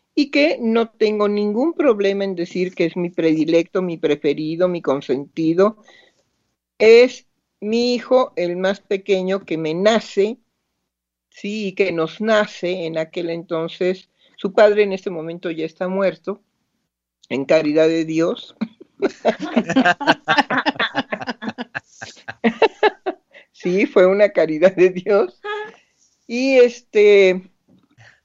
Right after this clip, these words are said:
y nos nace en aquel entonces, pues,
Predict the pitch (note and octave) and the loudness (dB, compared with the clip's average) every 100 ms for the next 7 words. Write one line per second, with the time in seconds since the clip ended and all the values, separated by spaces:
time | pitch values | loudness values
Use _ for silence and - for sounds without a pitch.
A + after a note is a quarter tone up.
0 | _ - B3 C4+ C#4+ D4 D#4 D#4 C#4+ - | _ -6 2 6 6 4 4 4 4 -2
1 | A3 C4+ _ - D#3 D3+ D#3 D#3 E3+ A#3 | -4 -4 _ -16 -10 -10 -8 -10 -10 -12
2 | A3+ C4 A#3 G#3+ - A#3 D#4 _ _ _ | -8 -6 -6 -8 -8 -8 -8 _ _ _
3 | _ _ _ _ F3 E3+ D#3+ D#3 D#3 | _ _ _ _ -2 4 4 4 0